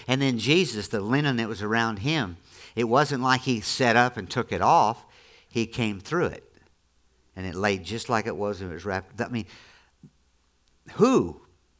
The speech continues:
Somebody would say, "Well, that's just all stuff written in the Word." Yes, but it's back,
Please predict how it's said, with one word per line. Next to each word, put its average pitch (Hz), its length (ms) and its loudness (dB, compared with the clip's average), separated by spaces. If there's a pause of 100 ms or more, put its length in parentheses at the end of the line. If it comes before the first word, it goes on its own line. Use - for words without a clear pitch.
(580)
Somebody 135 360 2
would 117 160 2
say, 123 140 4
"Well, 147 260 8
that's 143 200 6
just 156 200 -2
all 147 180 8
stuff 139 340 -2
written 143 240 0
in 120 120 -2
the 117 60 -2
Word." 135 420 2 (200)
Yes, 135 300 4
but 113 120 -6
it's 101 160 -8
back, 123 320 6